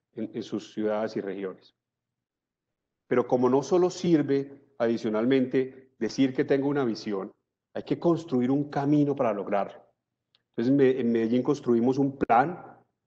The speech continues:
lo llamamos el Plan de Ciencia, Tecnología e Innovación dos mil once, dos mil veintiuno, todavía está vigente.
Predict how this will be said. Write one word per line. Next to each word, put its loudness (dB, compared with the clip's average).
lo 0
llamamos 0
el 2
Plan 0
de 2
Ciencia, 2
Tecnología 0
e 2
Innovación -2
dos 6
mil 4
once, 6
dos 2
mil 4
veintiuno, 4
todavía 2
está 2
vigente. 0